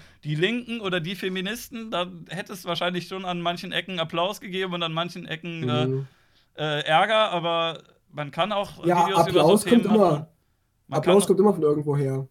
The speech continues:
Speaker 1: Ja, kam auch, aber das war doch erstrau-, erstaunlich positiv. Es gab nur zwei, drei Kommentare, die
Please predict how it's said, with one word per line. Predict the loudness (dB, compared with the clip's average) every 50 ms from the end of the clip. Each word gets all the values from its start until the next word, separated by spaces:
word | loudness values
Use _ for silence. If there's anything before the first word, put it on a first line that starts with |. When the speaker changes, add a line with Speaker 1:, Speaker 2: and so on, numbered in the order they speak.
| _ _ _ _ _ _ _ _ _ _
Speaker 1:
Ja, | -4 -2 -2 -2 -4
kam | -4 -2 0 0 0 0
auch, | -2 -4 -4 -4
aber | -6 -4 -4 -4
das | -6 -6 -4
war | -2 0 0 0
doch | -2 -4 -8 -6
erstrau-, | -6 -8 -8 -6 -2 -2 0 0
erstaunlich | 0 -2 -2 -2 -4 -4 -4 -6 -8 -8
positiv. | -6 -6 -6 -6 -6 -8 -8 -10 -8 -8
Es | -6 -2
gab | -2 -2 -2
nur | -2 -8
zwei, | -4 0 0 0 2
drei | 2 0 -2
Kommentare, | -2 -2 -4 -4 -4 -2 0 0 0 0 -2 -4
die | -6 -6 -6 -8 -8